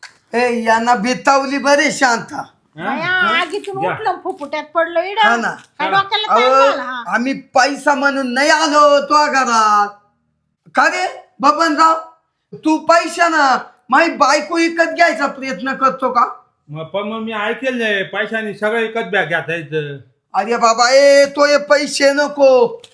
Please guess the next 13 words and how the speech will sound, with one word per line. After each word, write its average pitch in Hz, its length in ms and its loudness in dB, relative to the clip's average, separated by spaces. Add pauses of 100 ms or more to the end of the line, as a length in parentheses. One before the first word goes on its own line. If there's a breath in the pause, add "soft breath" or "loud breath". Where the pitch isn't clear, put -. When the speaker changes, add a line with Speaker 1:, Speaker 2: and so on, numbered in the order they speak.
(160)
Speaker 2:
हा, 147 160 -14
चल, 214 320 -4 (440)
घे 180 180 -6 (320)
पैसे. 151 280 -12 (400)
Speaker 3:
हा? 415 120 -2 (300)
Speaker 2:
घे. - 400 -10 (340)
Speaker 1:
ए, 320 400 6
ते 320 160 -4
पैसे 349 480 2
नको 349 280 0
देऊ. 311 160 0
Speaker 2:
त्याला 233 140 -2
सोड 247 240 -2